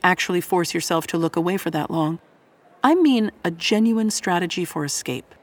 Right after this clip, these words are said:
a real chance to cut ties with the old life, at least for a brief span of time, and feel something new appear in its place. In this episode of Selected Shorts, that's what we'll consider.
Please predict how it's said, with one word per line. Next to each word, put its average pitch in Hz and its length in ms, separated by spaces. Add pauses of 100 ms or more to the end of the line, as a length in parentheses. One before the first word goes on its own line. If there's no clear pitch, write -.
(380)
a 170 80
real 240 320
chance 214 380
to - 100
cut - 300
ties 214 380
with 160 100
the - 160
old 196 220
life, 165 340 (240)
at 233 80
least 277 340
for - 140
a 202 60
brief 196 340
span 180 300
of 160 80
time, 180 400 (320)
and 196 100
feel 233 220
something 202 480
new 185 320
appear 190 380
in 170 120
its 160 160
place. - 480 (840)
In 190 120
this 220 200
episode 220 380
of 185 80
Selected 185 460
Shorts, 196 400 (260)
that's 190 260
what 190 120
we'll 175 160
consider. 156 560